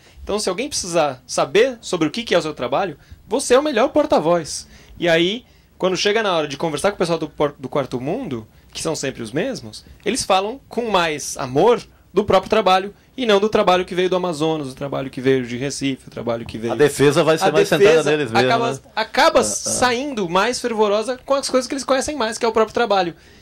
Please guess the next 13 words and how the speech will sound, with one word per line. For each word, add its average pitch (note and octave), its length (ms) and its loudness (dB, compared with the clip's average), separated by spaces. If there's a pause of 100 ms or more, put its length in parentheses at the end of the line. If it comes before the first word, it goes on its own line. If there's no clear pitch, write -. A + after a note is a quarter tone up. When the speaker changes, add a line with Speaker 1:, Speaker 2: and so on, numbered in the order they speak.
(340)
Speaker 1:
Então, G#3 540 -2 (360)
falta F3+ 460 0
a F3+ 40 -2
presença, F3 380 -4
sabe? D3+ 160 0
A B2 40 -8
presença, D3 440 -8 (160)
a D3+ 100 -10
cooperativa F3+ 500 -4
ajuda, E3+ 320 -4
mas G3 160 -4
não F#3+ 100 -6
resolve. C3 520 -4